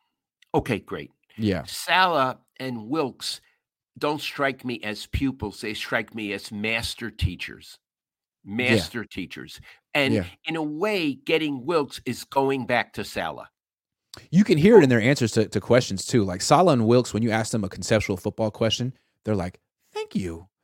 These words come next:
Speaker 2: Let's turn this into a little seminar." And they get into it. Like, S-, Ryan's is like, I don't have to answer that. I don't have to explain football to you. It's like, "Okay, um, I would have appreciated it, though, but okay."
Speaker 1: Okay, so we're both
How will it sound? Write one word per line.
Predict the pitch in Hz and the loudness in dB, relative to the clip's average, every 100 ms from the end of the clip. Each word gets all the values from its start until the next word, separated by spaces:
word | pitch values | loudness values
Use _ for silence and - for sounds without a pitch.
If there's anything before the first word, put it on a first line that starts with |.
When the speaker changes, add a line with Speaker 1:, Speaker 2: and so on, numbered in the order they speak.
| _ - | _ -8
Speaker 2:
Let's | - | -4
turn | - 127 | 2 2
this | 151 - | 2 0
into | 123 - 160 | 0 2 4
a | |
little | 151 123 175 | 4 2 2
seminar." | - 240 165 98 90 | 2 4 4 0 0
And | 127 | 0
they | 143 | 4
get | 139 | 4
into | 160 156 | 4 4
it. | 110 | 2
Like, | 113 117 | 2 0
S-, | - - | -2 0
Ryan's | 135 190 202 | 4 4 4
is | 131 | -2
like, | 110 98 - _ _ _ _ _ _ | -2 -4 -6 _ _ _ _ _ _
I | 123 | -8
don't | 151 | -6
have | 147 123 | -6 -8
to | 90 | -10
answer | 87 92 | -12 -12
that. | 78 - _ _ _ - | -12 -16 _ _ _ -6
I | 143 | 0
don't | 190 | 2
have | 156 | 2
to | 113 | 0
explain | 110 - 95 | -2 -2 -4
football | 98 90 71 64 | -4 -8 -8 -12
to | |
you. | 69 - _ _ _ | -14 -20 _ _ _
It's | - | -4
like, | 214 - | -4 -6
"Okay, | 247 - 220 208 _ | -10 -6 -4 -6 _
um, | 139 147 131 - _ _ _ _ - | -6 -4 -6 -12 _ _ _ _ 0
I | |
would | 143 | 2
have | 139 | 2
appreciated | 117 135 120 98 | -2 -4 -4 -6
it, | 85 | -8
though, | 80 98 | -10 -4
but | - | 2
okay." | 180 98 - _ _ _ _ _ _ _ _ _ _ _ _ _ - _ _ - | 2 2 -4 _ _ _ _ _ _ _ _ _ _ _ _ _ -20 _ _ -2
Speaker 1:
Okay, | 175 165 127 | 0 0 0
so | - 185 | 0 -2
we're | 147 147 | -2 -2
both | - 185 190 - | 2 2 0 -6